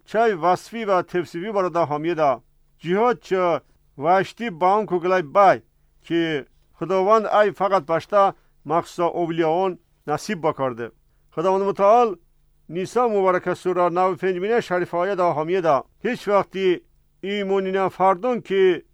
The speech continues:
هیچ کلان نخشتی و نوراچتی نبالا دا. چه جهادی که مانده دان ده خود روی دا دشته مول یا جونی جهاد کرده کسان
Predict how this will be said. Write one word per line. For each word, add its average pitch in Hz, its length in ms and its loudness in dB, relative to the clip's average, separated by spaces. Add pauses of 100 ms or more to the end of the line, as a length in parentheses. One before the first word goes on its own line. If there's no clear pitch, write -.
(220)
هیچ 233 180 -10
کلان 190 280 0
نخشتی 190 540 -4
و 190 320 2
نوراچتی 185 600 -2
نبالا 175 360 2
دا. 151 340 2 (340)
چه 165 120 -10
جهادی 196 520 -2
که 190 80 -2
مانده 180 380 0
دان 185 320 2 (320)
ده 180 220 2
خود 190 300 -4
روی 208 260 4
دا 175 300 0 (540)
دشته 226 400 0 (340)
مول 202 300 0
یا 190 160 2
جونی 180 380 0
جهاد 170 340 0
کرده 170 220 -2
کسان 180 500 -2